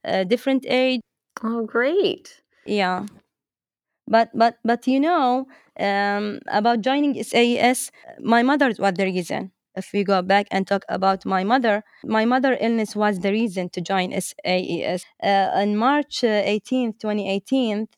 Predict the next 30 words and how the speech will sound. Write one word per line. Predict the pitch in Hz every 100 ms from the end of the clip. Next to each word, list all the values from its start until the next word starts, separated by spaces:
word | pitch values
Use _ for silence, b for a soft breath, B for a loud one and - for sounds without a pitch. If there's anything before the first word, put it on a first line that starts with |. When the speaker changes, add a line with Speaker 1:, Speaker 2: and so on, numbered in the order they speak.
| _ _ _
Speaker 1:
uh, | - 196 196 196 196 196
<laughs> | 196
my | 220 214
mother | 220 240 220
was, | 202 202 202 -
uh, | 190 185 180 180 - _ _ -
diagnosed | 196 214 208 202 196
with | 185 190 -
cancer. | - 233 262 - 185 185 _ _ _ _ _ _ _
Mm-hmm. | 202 214 190 _ _ _ _ _ _ - -
And, | 202 202 196 190 185
uh, | 190 190 185 b b b -
it | -
was | 247 233
a | 214
shock | - 226 - -
to |
us | - 185 233 - - -
as | 190 180 170
a | 185 185 190 196
family. | - 233 208 180 190 - _ _ _ _ -
And | 214 214
we | 240
chose | 302 320 302
to | 269
start | - 269 262 202
the | 233
first | 247 262 254 -
stage | 262 254 233
of | - 202